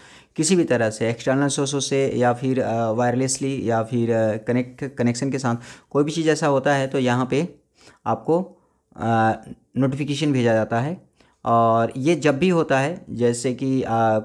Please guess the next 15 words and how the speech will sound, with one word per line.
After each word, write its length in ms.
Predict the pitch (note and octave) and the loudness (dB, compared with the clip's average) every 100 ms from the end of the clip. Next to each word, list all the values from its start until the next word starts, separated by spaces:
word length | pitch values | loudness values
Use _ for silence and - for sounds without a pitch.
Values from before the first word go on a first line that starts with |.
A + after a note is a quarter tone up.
| - - | -6 -2
कोई 220 | A#2+ A#2 | 0 0
अगर 580 | A#2 A2+ A2+ G#2 - _ G#2 | 0 -2 0 -2 -8 _ -2
वायरस 440 | A2 A2 A#2 A#2+ | 0 2 2 0
आ 80 | G2+ | -2
गया 180 | G#2 G2+ | 0 -2
है 220 | G#2 G2+ | -2 -2
या 120 | G#2+ | -4
कोविड 560 | - A#2 A2 A#2 A2+ - | -4 -2 -2 0 -2 -4
का 240 | - A2 | -2 0
सिचुएशन 540 | - G#2 A2 G2+ G#2 | 0 -4 -6 -2 -2
है, 300 | G#2 G2+ G2+ | -2 -2 -4
रेड 340 | G#2+ A2+ A2 G#2+ | 0 2 2 2
अलर्ट, 280 | G#2+ G#2+ G2+ | 0 -2 -2
पता 220 | A2+ B2 | 0 2
नहीं 160 | B2+ | 2